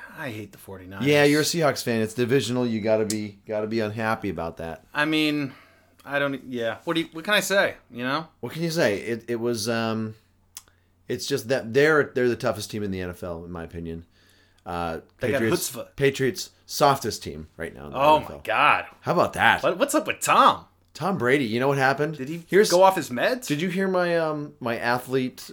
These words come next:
Speaker 2: uh, philosophy? And I think this is sort of a known philosophy, um, that, uh, people share. But, uh, the single, uh, athletes,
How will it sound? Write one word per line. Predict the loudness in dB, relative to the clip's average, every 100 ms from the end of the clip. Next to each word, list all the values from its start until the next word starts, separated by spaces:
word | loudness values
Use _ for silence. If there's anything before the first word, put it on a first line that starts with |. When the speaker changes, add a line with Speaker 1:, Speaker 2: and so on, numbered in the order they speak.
| -8
Speaker 2:
uh, | -4 -4
philosophy? | -4 -4 -2 -4 -4
And | -4
I | -4
think | -6 -6
this | -8 -6
is | -6
sort | -4
of | -4
a | -4
known | -4 -4 -6
philosophy, | -8 -8 -8 -10 -10 -10 -14 _ _ _ _ _ -8
um, | -4 -4 -6 -10 -10
that, | -10 -10
uh, | -14 -16 _ _
people | -12 -8 -8
share. | -2 0 0 -4
But, | -2 0 -2 -8 _ _ _ _ _
uh, | -4 -2 -2
the | -4 -4
single, | -2 -2 0 2 0 -2 -14 -20 _ _ _ _ _ _
uh, | -6 -2 -2 -2 -4
athletes, | -2 -2 -2 -4 -6